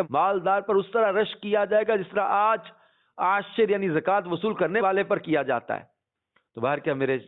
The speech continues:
پیارے پیارے اسلام بھائیو، مدنی چل کے ناظرین، حضرت ابو ذر غفاری کی فکر آخرت کی سوچ ایسی تھی کہ ایک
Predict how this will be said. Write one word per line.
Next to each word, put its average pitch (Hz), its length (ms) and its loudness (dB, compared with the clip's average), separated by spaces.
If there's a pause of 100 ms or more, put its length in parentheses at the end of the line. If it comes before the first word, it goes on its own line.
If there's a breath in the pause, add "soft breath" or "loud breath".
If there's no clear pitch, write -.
(220)
پیارے 127 200 0
پیارے 120 240 -2
اسلام 113 320 -6
بھائیو، 110 200 -6
مدنی 107 260 -10
چل 117 160 -12
کے 113 120 -12
ناظرین، 107 460 -10 (520)
حضرت 123 260 -4
ابو 120 140 -4
ذر 113 160 -2
غفاری 117 480 -2
کی 120 400 -8 (320)
فکر 180 300 -2
آخرت 131 440 -2
کی 135 120 -4
سوچ 123 500 -8
ایسی 131 300 -2
تھی 120 180 -4
کہ 123 120 -6
ایک 113 260 -4